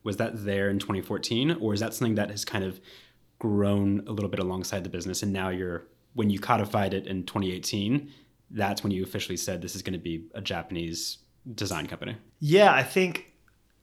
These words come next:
Speaker 2: that's exactly what it is. I think when I started, it wasn't, it wasn't something that I was shying away from. To be honest, I was working on motorcycles as well in the beginning. That was like, and I was working on Japanese Hondas, you know, K-, Kawasaki's.
Speaker 1: Is that where the oil and
Speaker 2: Yeah,
Speaker 1: lumber?
Speaker 2: that's where the oil originally came from.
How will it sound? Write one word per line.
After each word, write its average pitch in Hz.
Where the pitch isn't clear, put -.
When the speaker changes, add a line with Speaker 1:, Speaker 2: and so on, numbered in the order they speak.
Speaker 2:
that's 147
exactly 139
what 98
it 92
is. 90
I 104
think 113
when 120
I 113
started, 113
it 107
wasn't, 107
it 127
wasn't 135
something 123
that 110
I 110
was 104
shying 110
away 98
from. 127
To 123
be 131
honest, 156
I 135
was 117
working 127
on 107
motorcycles 101
as 98
well 107
in 107
the 104
beginning. 139
That 117
was 110
like, 104
and 123
I 117
was 110
working 107
on 104
Japanese 113
Hondas, 104
you 107
know, 98
K-, -
Kawasaki's. 113
Speaker 1:
Is 107
that 117
where 113
the 120
oil 110
and 123
Speaker 2:
Yeah, 156
Speaker 1:
lumber? 151
Speaker 2:
that's 156
where 170
the 147
oil 131
originally 120
came 120
from. 101